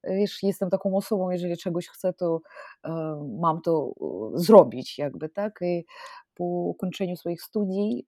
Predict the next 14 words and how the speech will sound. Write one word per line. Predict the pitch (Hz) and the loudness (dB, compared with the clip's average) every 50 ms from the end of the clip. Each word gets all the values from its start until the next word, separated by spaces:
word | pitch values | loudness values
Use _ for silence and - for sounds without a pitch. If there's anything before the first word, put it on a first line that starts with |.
| - - | -14 -12
e, | - 165 165 156 | -10 -8 -8 -8
zrozumiałam, | 156 165 160 160 160 185 196 190 165 | -8 -8 -10 -8 -8 -8 -8 -8 -6
że, | 156 160 160 160 165 - _ _ _ _ _ | -6 -4 -4 -4 -6 -8 _ _ _ _ _
bo | 175 180 | -4 -2
ten | 175 - 180 180 180 208 | 2 4 4 4 6 8
mit | 240 254 233 - - - - - | 6 6 6 4 0 -10 -18 -10
o | - 147 151 143 143 143 - | -6 -4 -2 -2 -2 -4 -4
wielkim | - 156 160 143 156 - 143 139 139 | -2 -2 -2 -2 -2 -6 -10 -8 -6
ruskim | 139 143 143 - - 139 131 131 | -6 -8 -8 -10 -10 -10 -10 -8
teatrze, | - 165 175 185 185 165 - - - 135 | -6 -4 -2 -2 -4 -4 -8 -12 -12 -10
wiesz, | 135 147 175 185 - - - - | -6 -4 -4 -4 -4 -8 -10 -8
e, | 151 143 143 - - - - _ _ _ _ _ _ | -6 -6 -6 -8 -14 -20 -20 _ _ _ _ _ _
jakoś | 151 160 156 156 156 143 - - | -6 -6 -4 -6 -8 -12 -10 -10
mnie | - 147 151 151 - | -8 -8 -6 -6 -8